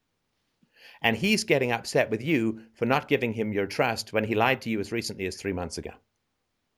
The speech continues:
So three months into an eighteen-year sentence, he's like, "Well, are we done yet? Are we done? What's the matter with you?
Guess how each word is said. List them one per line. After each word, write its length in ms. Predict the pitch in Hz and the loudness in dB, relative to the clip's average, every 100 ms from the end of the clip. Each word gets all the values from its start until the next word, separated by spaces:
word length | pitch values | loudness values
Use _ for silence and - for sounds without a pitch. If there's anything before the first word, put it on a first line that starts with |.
| _ _ _ _ _ _ _ _ _ _ _ _ | _ _ _ _ _ _ _ _ _ _ _ _
So 220 | - 156 127 | 2 6 6
three 260 | - 254 | 6 6
months 260 | 233 220 196 | 6 4 4
into 200 | 185 175 | 4 2
an 60 | 147 | 2
eighteen-year 420 | 170 170 156 143 | 2 2 0 2
sentence, 420 | 139 180 185 131 123 | 2 0 0 -2 0
he's 100 | 117 | 4
like, 220 | 117 - | 4 6
"Well, 180 | 120 90 | 4 4
are 20 | |
we 100 | 92 | 0
done 180 | 95 131 | -2 -2
yet? 180 | 208 - _ _ _ | -6 -14 _ _ _
Are 80 | 104 | -6
we 80 | 101 | -2
done? 220 | 120 190 - | 0 0 -4
What's 140 | - | 0
the 60 | 330 | 4
matter 120 | 262 | 4
with 140 | 135 | 4
you? 140 | 98 | -2